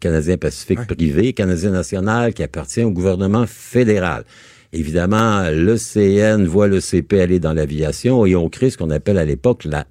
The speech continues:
Speaker 1: Trans-Canada Airlines, mille neuf cent trente-six, avec des avions Lockheed, des bimoteurs, des espèces de patentes, là, mais qui étaient en, quand même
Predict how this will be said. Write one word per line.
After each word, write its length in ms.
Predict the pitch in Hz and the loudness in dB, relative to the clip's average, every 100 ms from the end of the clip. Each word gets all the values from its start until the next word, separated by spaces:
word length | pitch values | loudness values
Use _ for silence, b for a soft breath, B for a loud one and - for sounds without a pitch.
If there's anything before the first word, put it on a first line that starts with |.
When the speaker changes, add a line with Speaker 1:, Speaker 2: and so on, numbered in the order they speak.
| _ _ | _ _
Speaker 1:
Trans-Canada 1200 | - 110 131 110 - - 107 98 95 107 110 - - | -6 -2 0 -2 -6 -4 -2 0 2 2 0 -4 -6
Airlines, 500 | 98 101 90 85 67 - | 0 2 2 0 -4 -6
mille 140 | 85 | -4
neuf 140 | 85 - | -4 -4
cent 180 | 85 | -6
trente-six, 800 | 80 - 65 65 - 69 101 - B B B B B - | -8 -8 -10 -10 -10 -6 -6 -8 B B B B B -12
avec 200 | 67 76 | -6 -2
des 220 | 80 78 | 0 0
avions 300 | 78 76 85 | 0 0 0
Lockheed, 560 | 82 82 82 - 85 87 | 2 2 0 -4 -6 -4
des 120 | 76 | -6
bimoteurs, 720 | 67 80 76 - 69 85 85 | -4 -2 -2 -2 -2 0 -2
des 240 | 73 65 | -4 -6
espèces 360 | 69 - 78 64 | -10 -4 -4 -4
de 120 | 64 | -6
patentes, 720 | - - 80 - 82 85 92 | -6 -6 -4 -2 -2 0 0
là, 100 | 87 | -2
mais 120 | 76 62 | -2 -4
qui 160 | - | -8
étaient 220 | 67 90 | -4 -2
en, 180 | 73 62 - | -2 -4 -8
quand 140 | 76 | -4
même 280 | 80 78 | -2 -2